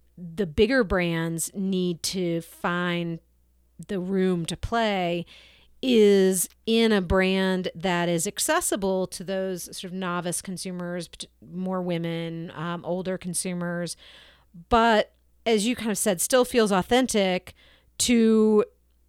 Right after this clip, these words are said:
what makes up a much larger proportion of the actual consumer base. You know, the, the, one of the things that I think maybe doesn't come through when we talk about the demographics of who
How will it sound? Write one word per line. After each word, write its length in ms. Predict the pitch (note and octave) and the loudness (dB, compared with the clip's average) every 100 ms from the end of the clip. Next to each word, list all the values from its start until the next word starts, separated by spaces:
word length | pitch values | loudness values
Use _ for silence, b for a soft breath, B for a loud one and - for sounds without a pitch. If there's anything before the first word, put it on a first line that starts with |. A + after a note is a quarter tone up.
| _ | _
what 380 | G3+ F#3+ G#3 G3+ | -8 0 0 0
makes 400 | G#3 G3+ - - | -2 -4 -4 -2
up 240 | G#3+ G3+ _ _ _ _ _ - | 0 0 _ _ _ _ _ -10
a 80 | |
much 460 | F3+ G3 G#3+ G#3+ - | -6 -4 -2 -2 -2
larger 400 | F3+ G3 F#3+ F#3 | -2 0 0 -4
proportion 760 | F#3 - G3+ G3+ - F3 E3 | -8 -10 -6 -6 -4 -6 -6
of 220 | E3+ F3+ E3 | -8 -8 -8
the 120 | - | -4
actual 400 | F#3 F#3+ - E3+ | -2 -2 -6 -8
consumer 440 | F#3+ - F#3 F3+ | -8 -8 -6 -6
base. 340 | D#3 B2+ G#2+ F3+ | -6 -6 -6 0
You 120 | A3 | 2
know, 40 | |
the, 160 | G#3 G3 | 2 0
the, 140 | F3+ | -2
one 280 | F#3+ G3+ C4+ | -2 2 4
of 60 | B3+ | 4
the 80 | A#3 | 2
things 240 | A#3 G#3 | 0 0
that 100 | G#3 | -2
I 40 | |
think 260 | G3+ G#3 - _ _ _ _ _ - - | -2 -4 -8 _ _ _ _ _ -12 -2
maybe 200 | G3+ F#3+ | 0 2
doesn't 280 | F#3+ F#3+ F#3+ | 2 0 -2
come 180 | F#3 | -6
through 380 | F3+ C#4 D#4 B3+ | -6 -2 2 4
when 100 | A3 | 4
we 80 | G3+ | 0
talk 260 | - G#3 G3+ | 0 0 0
about 140 | F3 | -4
the 80 | E3+ | -2
demographics 720 | F3+ F3 G#3+ A3+ B3 G#3 - | -4 -2 0 0 0 -4 -4
of 100 | E3 | -4
who 400 | F#3 F3 E3+ | -2 -2 -2